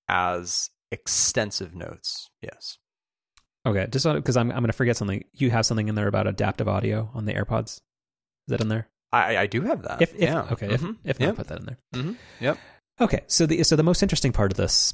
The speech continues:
Speaker 2: show, the only reason to tune in, is the Mac. Um, and I was so mad when, you know, so what the thing that's the one more thing, I don't know how we're being cagey about it. When, when the headset, like, C N B C sent out a push alert that said Apple released, like, its,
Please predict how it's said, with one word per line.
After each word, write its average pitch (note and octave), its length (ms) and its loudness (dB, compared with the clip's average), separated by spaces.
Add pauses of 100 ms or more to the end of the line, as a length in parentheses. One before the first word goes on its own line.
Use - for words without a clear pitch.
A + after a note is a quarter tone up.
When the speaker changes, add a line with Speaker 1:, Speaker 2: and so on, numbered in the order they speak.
(140)
Speaker 2:
show, F#2 340 -2 (120)
the A2 100 4
only B2 140 4
reason G#2+ 180 4
to F#2+ 60 -4
tune G2+ 240 2
in, G2+ 100 -6
is G2+ 240 0
the F#2+ 80 -2
Mac. - 340 -8 (360)
Um, G2+ 560 0 (400)
and C#3+ 120 4
I F3+ 60 6
was E3 140 4
so - 280 2
mad F2+ 300 0
when, G#2+ 340 2
you D3 120 2
know, C#3 220 4
so B2+ 160 2
what A#2 200 4
the A#2+ 60 4
thing A#2 180 4
that's G#2 160 0
the A2 60 2
one G#2 140 4
more G2+ 120 2
thing, A2 180 -4
I A#2 80 -2
don't A#2+ 100 2
know G2 80 0
how F#2+ 80 0
we're F#2+ 60 0
being F#2+ 160 -4
cagey F2+ 260 0
about F2+ 200 -2
it. - 140 -4
When, A#2+ 180 2
when A2 140 2
the G2+ 40 -2
headset, - 480 0
like, B2 160 4
C - 180 0
N C3+ 80 2
B A#2+ 80 2
C G#2 180 2
sent G#2+ 300 0
out F#2+ 80 2
a F#2 60 2
push - 220 2
alert G2+ 240 4
that G2 80 2
said G2 180 2
Apple F#2+ 380 2
released, G2 360 2
like, G2+ 160 0
its, - 120 -4